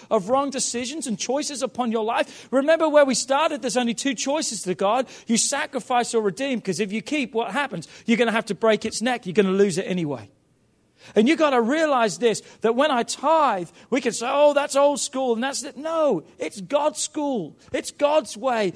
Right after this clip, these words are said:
It's God's means of blessing for your life and for my life. And again, so many Christians don't enter into it because they don't honor God first. God says, "Put me to the test." How?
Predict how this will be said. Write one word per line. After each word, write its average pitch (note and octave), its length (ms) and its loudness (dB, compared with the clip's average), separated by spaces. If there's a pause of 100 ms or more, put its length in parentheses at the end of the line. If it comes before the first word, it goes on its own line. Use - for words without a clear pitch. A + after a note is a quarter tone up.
(120)
It's - 180 -4
God's D4 400 0
means C4+ 440 -2
of G#3+ 280 -4
blessing A#3 720 0 (300)
for - 160 -8
your A#3+ 420 4
life A#3+ 460 -6
and F3 120 -10
for G3 120 -10
my G3 340 -8
life. D#3+ 360 -12 (720)
And C#3+ 80 -18
again, F#3 400 -4
so G3+ 240 -4
many G#3+ 180 -4
Christians F#3+ 580 -8
don't F3 320 -8
enter G#3 340 -10 (100)
into G3 380 -10
it - 120 -14
because D3 300 -14
they D3 120 -8
don't F3 380 -8 (160)
honor D3+ 340 -10 (220)
God C#3 320 -12 (100)
first. - 680 -20 (500)
God F#3 240 -4
says, E3+ 240 -8
"Put - 260 -4
me F#3+ 140 -6
to - 160 -12
the C3+ 100 -14
test." - 600 -20 (420)
How? F3 480 -10